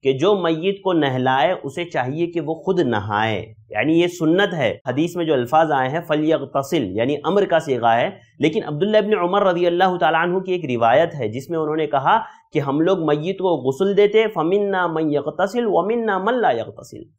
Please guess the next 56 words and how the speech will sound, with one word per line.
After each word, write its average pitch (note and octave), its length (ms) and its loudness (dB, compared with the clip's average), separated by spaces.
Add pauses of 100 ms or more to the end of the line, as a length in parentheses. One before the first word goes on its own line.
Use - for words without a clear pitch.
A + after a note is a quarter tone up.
(140)
तो G#2 60 -2
हम A#2 100 -2
में D#3 160 0
से F3+ 100 -6
बाज़ E3+ 340 4
ऐसे F#3 200 -2
होते F#3 200 -4
हैं F3+ 80 -4
जो F3 160 -2
मय्यत E3 280 -2
को F3 120 0
गुस्ल E3 260 -4
देने D#3+ 240 2
के F3 80 -2
बाद E3+ 120 0
गुस्ल D3+ 340 -4
कर G#3 180 2
लेते E3+ 260 0
हैं F3 60 2
और F3+ 80 -2
कुछ F3+ 180 -4
ऐसे D#3 240 0
भी G3+ 100 -2
होते G3 220 2
हैं F#3+ 60 -2
जो F3+ 100 -2
गुस्ल C#3+ 240 -6
ना G#2+ 160 -2
करते। - 320 -14 (400)
तो A#2 60 -6
मुहद्दिसीन D3+ 480 -2
ने F#3+ 120 -2
यहाँ F3+ 180 0
पर E3+ 160 -2
ये F3 140 -2
कहा B2+ 340 2
है C#3+ 180 0
कि F#3 140 -4 (120)
ये F3 60 0
सुन्नत A#2 580 -2
है। G2 200 -10 (120)
आपको A2+ 300 -4
चाहिए C3+ 360 0
कि D#3 100 -6
जब C3+ 240 -2
भी D3+ 120 0
आपको C#3+ 300 0
कभी C#3+ 240 0
ऐसा C#3+ 160 -2
मौका C#3 300 0
मिले D#3 240 -2
मय्यत D3 360 -4
को C3+ 100 0
गुस्ल B2 300 -6
देने B2+ 260 0
का A#3 160 2